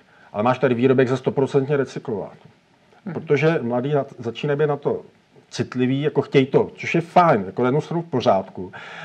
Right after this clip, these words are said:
Speaker 1: ale vlastně upřednostňujete to, že máte výrobek z recyklátu, protože je to vyjádření určitého statutu. Jo,
Speaker 2: Mhm.
Speaker 1: někdo má jako vyjádření statutu skvělý auto, drahý hodinky, někdo jako vyjádření statutu, že má na sobě věci z recyklátu.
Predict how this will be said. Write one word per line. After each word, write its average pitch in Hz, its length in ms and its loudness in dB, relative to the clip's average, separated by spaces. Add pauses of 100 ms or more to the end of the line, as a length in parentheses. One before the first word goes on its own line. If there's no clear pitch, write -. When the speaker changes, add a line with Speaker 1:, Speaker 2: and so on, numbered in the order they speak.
(100)
Speaker 1:
ale 113 180 0
vlastně 127 360 -2
upřednostňujete 165 1000 -2
to, 156 240 2
že 147 120 0
máte 139 380 0
výrobek 139 500 0
z 90 100 -12
recyklátu, 120 640 -2
protože 143 500 0 (280)
je 110 120 -4
to 147 280 4
vyjádření 123 540 0
určitého 135 380 -2
statutu. 101 500 -8 (280)
Jo, 110 100 -2
Speaker 2:
Mhm. 117 80 0
Speaker 1:
někdo 123 240 0
má 139 260 4
jako 139 180 2
vyjádření 127 440 0
statutu 127 380 -4
skvělý 131 340 -2
auto, 120 180 -2
drahý 127 240 -2
hodinky, 117 520 -2 (320)
někdo 117 240 2
jako 131 220 2
vyjádření 127 440 2
statutu, 123 420 -4
že 123 120 -2
má 127 220 2
na 123 80 0
sobě 120 340 -2
věci 123 260 0
z 123 40 -2
recyklátu. 110 680 -2